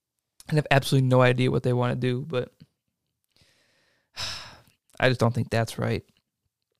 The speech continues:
But if you really, I mean, obviously, I'm not hating on college, but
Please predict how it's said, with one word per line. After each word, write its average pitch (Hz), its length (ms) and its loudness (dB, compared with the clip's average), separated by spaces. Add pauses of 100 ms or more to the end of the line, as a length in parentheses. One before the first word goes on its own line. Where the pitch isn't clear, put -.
(220)
But 160 220 -2
if 131 80 -6
you 147 100 -2
really, 160 300 -2 (440)
I 123 60 -6
mean, 123 140 2
obviously, 123 580 -2 (220)
I'm - 320 -18
not 113 160 -4
hating 113 240 -4
on 113 140 -12
college, - 500 -14
but - 120 -10